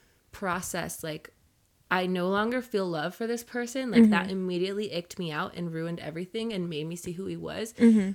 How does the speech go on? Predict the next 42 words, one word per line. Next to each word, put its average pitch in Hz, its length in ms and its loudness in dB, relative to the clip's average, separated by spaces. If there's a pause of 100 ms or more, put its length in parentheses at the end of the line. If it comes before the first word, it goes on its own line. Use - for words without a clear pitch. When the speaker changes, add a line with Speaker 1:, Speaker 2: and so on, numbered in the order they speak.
(180)
Speaker 1:
But 208 140 -2
how 190 300 0
do 226 160 2
I, 196 580 0
like, 180 320 -8 (420)
divorce 170 460 -4
him 160 240 -2
or 165 80 -6
whatever, 170 640 -4 (540)
knowing 190 480 2
that 202 180 0
the 185 100 -2
root 170 300 -2
cause 165 320 -6
of 208 120 -4
that 214 220 0
was 175 160 -4
just, 160 200 -6
like, 156 140 -6
a 151 80 -6
comment - 420 -10
about - 240 -10
my - 100 -10
appearance? - 600 -12
Do - 100 -4
you 233 60 4
know 254 80 -2
what 262 60 0
I 254 40 -2
mean? 214 300 -2
Like, 208 140 -6
I 190 60 -6
feel 196 180 -6
like 196 100 -4
I'd 202 80 -6
have 190 160 -6
such 180 240 -10
a 185 60 -6
hard 170 260 -6
time, 160 320 -10
like, 160 160 -10
connecting 170 800 -10